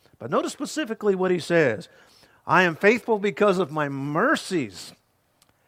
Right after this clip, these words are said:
My mercies are what makes me faithful. The word mercies there is a very important word in the Old Testament, a very prominent word.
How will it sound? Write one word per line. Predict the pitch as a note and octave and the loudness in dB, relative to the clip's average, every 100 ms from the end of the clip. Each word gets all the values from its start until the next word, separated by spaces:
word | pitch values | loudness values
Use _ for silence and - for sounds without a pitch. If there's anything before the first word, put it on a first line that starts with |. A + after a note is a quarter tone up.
| _ _ B2+ | _ _ -4
My | D3 | -2
mercies | D3 D3+ E3+ D#4 F4 - A#3+ F3+ | -2 -2 0 0 0 -2 -2 0
are | D#3+ D#3 | 2 0
what | D3 D3+ C#3+ | 2 -2 0
makes | C#3+ C3+ - | -4 -4 -8
me | G#2+ | -12
faithful. | - F#3+ D4+ - D3+ - _ _ _ _ _ _ | -4 -2 -2 -6 -12 -12 _ _ _ _ _ _
The | A#2 | -2
word | D#3 D3+ | 0 4
mercies | F3 E3 D#3+ C#3 | 4 2 -2 -2
there | D#3 D#3+ F3+ E3 | 2 4 4 2
is | A2 F#2 | -4 -10
a | G2+ - - | -20 -20 -12
very | A2+ D#3 G3+ G#3 G#3+ A3 F#3 | 0 2 4 4 0 -2 -6
important | D#3+ C3+ - F3+ G3 G3 F#3 | -8 -8 -4 -4 -4 -10 -8
word | D#3+ C3+ A2+ | -6 -4 -4
in | A#2 | -8
the | A#2 | -6
Old | A#2+ C#3 | -8 -8
Testament, | D3 C3 - A2+ - _ _ _ - | -10 -12 -14 -20 -20 _ _ _ -8
a | |
very | B2+ D3+ | -4 -4
prominent | - F#3 B3 A3+ D3+ | 2 4 4 0 -4
word. | D3 B2+ - | -4 -4 -8